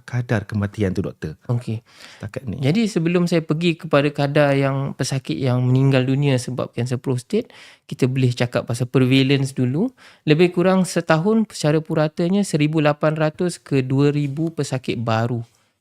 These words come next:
Speaker 2: kanser
Speaker 1: Hmm.
Speaker 2: prostat kita dapati, ya. Ini mere-, merentas usia lah, daripada lima puluh hingga lebih lanjut daripada itu.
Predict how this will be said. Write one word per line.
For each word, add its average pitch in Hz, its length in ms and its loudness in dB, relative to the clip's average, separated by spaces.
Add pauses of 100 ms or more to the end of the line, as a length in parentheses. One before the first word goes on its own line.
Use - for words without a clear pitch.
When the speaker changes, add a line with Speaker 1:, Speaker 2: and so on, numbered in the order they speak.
(100)
Speaker 2:
kanser 123 320 0
Speaker 1:
Hmm. - 20 -8
Speaker 2:
prostat 113 380 -2 (160)
kita 120 240 -4
dapati, 120 560 -2
ya. 269 80 -4 (320)
Ini 135 80 4
mere-, 131 400 4
merentas 139 480 2
usia 170 400 -2
lah, 285 240 -2
daripada 117 400 -2
lima 120 240 0
puluh 156 240 -2
hingga 135 240 2
lebih 120 260 0
lanjut 117 380 -2
daripada - 400 -6
itu. 127 240 -8